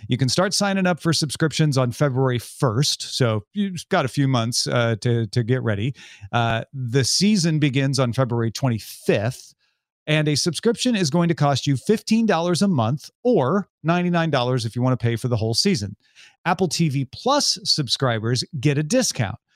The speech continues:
So you don't have to pay for Apple T V Plus to get the M L S package,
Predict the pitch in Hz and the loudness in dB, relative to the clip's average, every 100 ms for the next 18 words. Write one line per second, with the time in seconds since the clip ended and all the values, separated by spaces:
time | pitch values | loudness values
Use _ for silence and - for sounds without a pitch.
0 | - - 170 147 302 226 143 254 247 180 | -10 0 0 2 0 0 -2 0 0 -2
1 | - 214 190 165 160 160 - 147 139 127 | 0 0 0 0 0 -2 0 0 0 -2
2 | 180 170 - 165 135 165 185 160 165 147 | 0 0 0 -2 2 0 2 0 0 0
3 | 131 123 113 185 170 113 107 110 | 0 0 0 0 0 -2 -4 -8